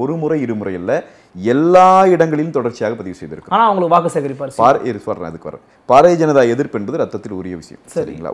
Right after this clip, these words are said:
Speaker 1: ஒண்ணு விட்டுருங்க. ரெண்டாவது, இந்த தமிழ்ச்செல்வன் அவர்களுக்கு வாக்கு கேட்ட செய்தியை பேசுறாங்க. ரெண்டாயிரத்தி பத்து அந்த காலத்துல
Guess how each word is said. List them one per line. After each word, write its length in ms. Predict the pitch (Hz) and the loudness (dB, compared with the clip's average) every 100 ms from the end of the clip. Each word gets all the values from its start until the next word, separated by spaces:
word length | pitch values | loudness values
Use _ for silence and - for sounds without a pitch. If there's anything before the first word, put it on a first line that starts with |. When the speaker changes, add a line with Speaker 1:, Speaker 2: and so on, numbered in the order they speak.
| 101 | -8
Speaker 1:
ஒண்ணு 160 | 92 | -10
விட்டுருங்க. 300 | 85 - - - 101 | -14 -16 -18 -8 -6
ரெண்டாவது, 340 | 101 78 - _ _ _ _ _ | -4 -6 -8 _ _ _ _ _
இந்த 380 | - 127 120 113 104 | 0 4 4 4 2
தமிழ்ச்செல்வன் 520 | 147 190 190 160 131 | 0 0 0 0 2
அவர்களுக்கு 320 | 113 113 135 | 0 -2 0
வாக்கு 280 | 107 123 123 | 2 0 0
கேட்ட 220 | 120 107 | -4 -4
செய்தியை 360 | 98 92 87 107 - | -6 -10 -12 -14 -14
பேசுறாங்க. 360 | 80 - - _ _ | -14 -16 -20 _ _
ரெண்டாயிரத்தி 540 | - 117 139 143 135 139 | -10 0 4 4 0 -8
பத்து 440 | - 120 - - 151 _ _ - | -4 -4 -4 -6 -6 _ _ -14
அந்த 160 | 104 107 | -8 -2
காலத்துல 420 | 104 95 113 | -2 -2 -6